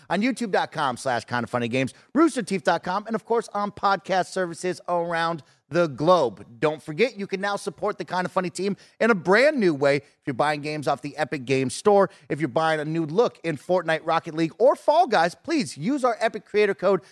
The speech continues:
Kinda Funny at checkout to help support the team. And talking about support, we always love to give a big shout out to those who support us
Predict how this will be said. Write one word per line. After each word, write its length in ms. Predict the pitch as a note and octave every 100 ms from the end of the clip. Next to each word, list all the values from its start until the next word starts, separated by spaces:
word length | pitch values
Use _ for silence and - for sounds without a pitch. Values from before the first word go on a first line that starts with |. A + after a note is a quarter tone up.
| _ -
Kinda 200 | E3+ F#3
Funny 300 | F3+ E3+ -
at 200 | E3+ E3+
checkout 440 | - F3+ - D3+ C3 _ _
to 60 | A#2
help 180 | B2+ -
support 400 | B2 - A#2 -
the 80 | A2
team. 320 | - A2+ A2 - _ -
And 80 | A#2+
talking 240 | E3+ C#3+
about 260 | C#3+ C#3 -
support, 380 | D3+ - C3+ C3
we 120 | D#3
always 300 | E3+ F3 D#3+
love 160 | D#3
to 60 | C#3
give 160 | D#3 C#3+
a 40 |
big 220 | A#2+ D#3+
shout 240 | - D3 C#3
out 120 | -
to 80 | C#3
those 320 | G#3 B3 - _ _
who 80 | C4+
support 400 | A#3 B3 B3 B3 -
us 280 | A3+ -